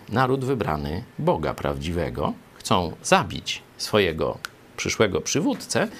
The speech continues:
bo on zburzył ołtarze fałszywych bogów.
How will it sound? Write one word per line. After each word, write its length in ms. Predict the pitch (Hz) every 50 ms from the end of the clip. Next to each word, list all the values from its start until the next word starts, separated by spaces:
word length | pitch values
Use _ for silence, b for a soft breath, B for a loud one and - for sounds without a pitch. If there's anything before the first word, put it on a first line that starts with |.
| B B B B -
bo 180 | 151 233 -
on 240 | 196 170 87 - 220 B B B B B B B -
zburzył 520 | 247 254 226 165 120 92 104 131 165 - - - - - - - - -
ołtarze 640 | 208 220 170 - 131 87 78 76 80 80 80 - 135 - - - - - - -
fałszywych 760 | - - 156 139 - - - 113 - 65 64 69 71 - - - - - - -
bogów. 600 | - 104 101 - - - - - - - - -